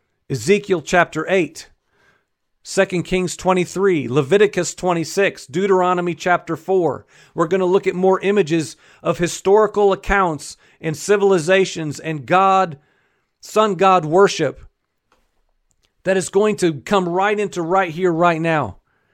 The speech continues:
and give us a choice on what we're going to do and who we're going to be.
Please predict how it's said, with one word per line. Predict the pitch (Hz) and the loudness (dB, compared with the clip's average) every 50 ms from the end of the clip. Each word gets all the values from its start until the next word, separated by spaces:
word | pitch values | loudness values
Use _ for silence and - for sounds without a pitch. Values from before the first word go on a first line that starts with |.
| _ _ _ _ _ _ | _ _ _ _ _ _
and | - 120 127 117 | -12 -12 -4 2
give | - 196 196 190 | 4 4 6 4
us | 180 147 - | 2 0 -2
a | 147 | -6
choice | 139 - - 170 180 165 139 - - | -6 -4 0 2 2 2 2 0 -4
on | 127 127 127 | -8 -6 -2
what | 143 185 196 - | -2 -2 -2 0
we're | 160 170 165 | -2 -2 -2
going | 143 135 151 156 151 147 | 0 0 0 0 0 -2
to | - 139 | -6 -8
do | 131 131 143 143 139 | -6 -4 -2 -2 -2
and | 139 127 | -4 -2
who | 120 165 190 180 | -2 0 0 0
we're | 156 139 | 0 -2
going | 120 131 135 131 123 117 | -2 -2 -4 -4 -4 -6
to | - 117 | -10 -12
be. | 95 98 92 82 85 95 | -10 -10 -12 -12 -14 -18